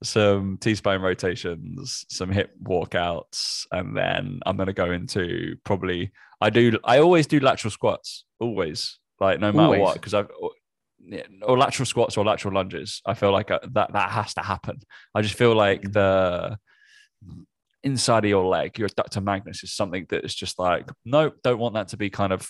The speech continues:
Speaker 1: tight or not on," or something that's just like, but I just, yeah,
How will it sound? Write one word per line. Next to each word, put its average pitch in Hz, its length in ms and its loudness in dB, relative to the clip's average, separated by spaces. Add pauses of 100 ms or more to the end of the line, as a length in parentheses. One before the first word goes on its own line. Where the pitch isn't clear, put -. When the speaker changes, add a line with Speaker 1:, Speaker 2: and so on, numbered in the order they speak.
(120)
Speaker 1:
tight 95 360 0
or 90 280 -6 (160)
not 98 240 0
on," 90 340 -2
or 90 380 -4 (100)
something 87 400 -6
that's 71 200 -8
just 95 140 -10
like, 92 280 -2
but - 120 -16
I 98 80 -4
just, - 280 -8
yeah, 98 220 -4